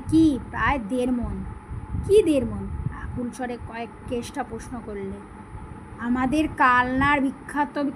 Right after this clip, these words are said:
অতিকায় কচ্ছপ, সেই বেটাই।" আমি হো হো করে হেসে উঠলাম। কেষ্টা তড়াক করে লাফিয়ে উঠল,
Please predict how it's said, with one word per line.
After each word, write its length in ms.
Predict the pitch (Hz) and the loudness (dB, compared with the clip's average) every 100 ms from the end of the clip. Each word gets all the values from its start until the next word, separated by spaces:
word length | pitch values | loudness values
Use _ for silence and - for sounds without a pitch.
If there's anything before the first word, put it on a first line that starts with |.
| - - | -8 -10
অতিকায় 520 | 285 - 262 302 285 269 | -10 -6 -6 2 2 4
কচ্ছপ, 600 | 277 277 - - 285 262 254 - | 0 0 -2 -2 2 2 0 -4
সেই 300 | 294 247 254 | 0 0 2
বেটাই।" 520 | 247 240 233 214 202 190 - - - - - - - - - | -2 0 0 0 -4 -10 -14 -16 -16 -8 -6 -6 -10 -14 -10
আমি 120 | 208 196 | -6 -6
হো 180 | 196 | -4
হো 420 | 214 - 285 302 294 | -6 -2 2 2 2
করে 140 | 269 226 | -2 -2
হেসে 300 | 214 - 196 | -4 -8 -10
উঠলাম। 360 | 190 190 185 185 - - - - - - - - | -10 -8 -8 -10 -10 -14 -16 -16 -16 -16 -12 -10
কেষ্টা 380 | 208 196 - 220 196 | -10 -10 -10 -12 -10
তড়াক 280 | 214 240 254 - | -2 0 0 -2
করে 180 | 262 233 | 0 2
লাফিয়ে 360 | 226 214 262 | 2 0 -4
উঠল, 240 | 226 - | -4 -4